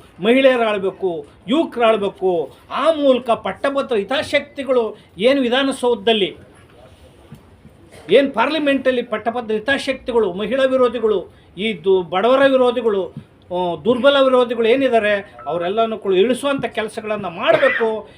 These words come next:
ಎರಡು ಸಾವಿರದ ಇಪ್ಪತ್ತ ಎಂಟಕ್ಕೆ, ಎರಡು ಸಾವಿರದ ಇಪ್ಪತ್ತೆಂಟರಲ್ಲಿ ಬರ್ತಕ್ಕಂಥ ವಿಧಾನಸಭಾ ಚುನಾವಣೆಯಲ್ಲಿ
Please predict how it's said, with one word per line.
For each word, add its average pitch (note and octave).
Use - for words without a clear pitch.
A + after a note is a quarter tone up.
ಎರಡು A3
ಸಾವಿರದ B3
ಇಪ್ಪತ್ತ C4
ಎಂಟಕ್ಕೆ, C4+
ಎರಡು G#3+
ಸಾವಿರದ B3+
ಇಪ್ಪತ್ತೆಂಟರಲ್ಲಿ B3+
ಬರ್ತಕ್ಕಂಥ B3+
ವಿಧಾನಸಭಾ B3+
ಚುನಾವಣೆಯಲ್ಲಿ A3+